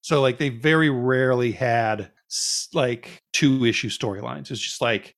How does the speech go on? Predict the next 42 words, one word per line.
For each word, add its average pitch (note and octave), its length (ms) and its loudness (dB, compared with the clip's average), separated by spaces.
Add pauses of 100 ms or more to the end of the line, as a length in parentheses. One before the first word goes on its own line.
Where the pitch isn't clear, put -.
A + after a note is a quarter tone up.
dude D3 180 6
walks D3+ 260 2
into D3 160 2
a C3+ 60 0
town, D3 540 -2
solves D#3 360 0
a C#3 60 -4
problem, C3 400 2
walks B2 320 0
out A#2+ 140 2
of A2+ 60 -2
a A2 40 -2
town. G#2 480 -12 (180)
And A#2 460 -8 (240)
I, C3 160 -2
I C#3 140 -4
love C3+ 380 4
that C3 200 0
format. B2+ 580 -4 (300)
Uh, A#2 260 -8
and B2 180 -8
this, - 420 -8 (220)
this C#3 160 0
hit C#3 160 -2
that B2+ 200 -2
format B2 420 -4
really A#2 220 -4
well. A2 340 -6
And A2+ 100 -4
the C#3+ 140 -4
art, D3+ 360 2 (220)
every C#3 240 -4
bit A#2+ 160 -4
of A#2+ 60 -4
the A2+ 120 -2
art G#2 300 -4 (800)
I, D#3+ 60 -6
I - 20 -4
loved A2+ 340 -6
it. G#2+ 80 -10
It's - 200 -10
like, A#2 300 -4